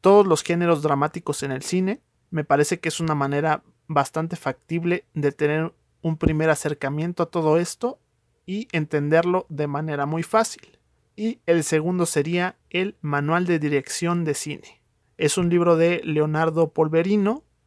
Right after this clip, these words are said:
Me parece que es una lectura ideal y bastante obligada para todos los que desean iniciar en esto. Abarca toda la información básica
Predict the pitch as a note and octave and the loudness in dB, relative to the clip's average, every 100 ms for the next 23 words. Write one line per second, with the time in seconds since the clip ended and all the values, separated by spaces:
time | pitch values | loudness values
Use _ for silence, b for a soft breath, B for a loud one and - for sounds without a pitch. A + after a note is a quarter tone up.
0 | _ - F#3+ F3+ F#3+ F#3 F#3 F3 F3+ F3 | _ -4 0 2 2 2 -2 -4 0 2
1 | F3 D#3 D#3 D3+ E3 E3+ E3 D3 E3 F3 | 2 2 -2 -2 -2 0 2 2 2 0
2 | G#3+ _ _ _ - D#3 C#3 - D#3 F3 | -4 _ _ _ -6 -2 -2 -2 -4 -2
3 | F#3 E3+ D3+ D#3 E3+ E3+ D#3 D3 - E3+ | -2 -2 -2 0 0 0 0 -2 0 0
4 | D#3+ D3+ - D3+ C#3+ - D#3+ D#3+ D#3 C#3+ | 0 -2 -4 -6 -4 -4 -2 -2 -4 -4
5 | E3 D#3+ D#3+ D#3+ D3 - G#3+ - _ _ | -4 -4 -2 -4 -6 -6 -6 -8 _ _
6 | C3+ C3 D3 D3 D3+ - D#3 D3+ C#3+ D#3 | 0 2 2 0 -2 2 2 2 -2 -4
7 | C#3+ C#3 D#3+ D#3 E3 D#3+ F3 - F3+ | -6 -4 -2 0 0 -2 -6 -4 -4